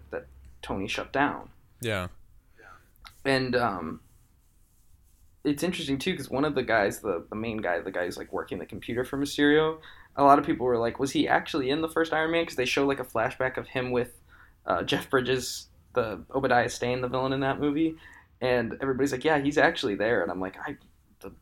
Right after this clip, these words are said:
Speaker 1: things that Marvel does,
Speaker 2: That's something
Speaker 1: my
Speaker 2: I don't
Speaker 1: God."
Speaker 2: remember at all, but I'm just gonna take their word for it and say it was. <laughs>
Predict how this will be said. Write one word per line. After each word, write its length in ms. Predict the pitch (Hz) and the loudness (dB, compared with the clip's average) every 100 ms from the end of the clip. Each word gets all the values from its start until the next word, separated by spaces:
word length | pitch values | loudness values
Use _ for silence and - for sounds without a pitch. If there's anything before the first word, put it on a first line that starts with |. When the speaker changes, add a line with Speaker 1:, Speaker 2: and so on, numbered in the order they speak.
| - | -4
Speaker 1:
things 220 | 240 240 | 2 4
that 120 | 135 | 4
Marvel 300 | 113 127 82 | 2 -2 -2
does, 140 | 95 92 | -2 0
Speaker 2:
That's 180 | 147 | 0
something 380 | - 165 165 185 | 2 0 2 0
Speaker 1:
my 240 | 160 120 123 | 0 2 4
Speaker 2:
I 20 | |
don't 180 | 135 120 | 4 2
Speaker 1:
God." 60 | |
Speaker 2:
remember 480 | 107 107 113 127 131 | 0 0 0 0 -2
at 120 | 104 | -2
all, 400 | 90 101 107 120 - | -2 0 0 -2 -8
but 240 | 104 110 | -4 0
I'm 120 | 107 113 | 0 0
just 160 | 107 | -2
gonna 160 | 117 107 | -2 -2
take 240 | 107 107 - | -2 -4 -4
their 100 | 92 | -4
word 220 | 92 101 | -4 -4
for 260 | - 104 107 | -4 -2 -2
it 100 | - | -6
and 240 | 95 95 | -10 -8
say 160 | - 90 | -6 -6
it 100 | 90 | -6
was. 360 | 90 98 110 | -6 -6 -8
<laughs> 60 | - | -16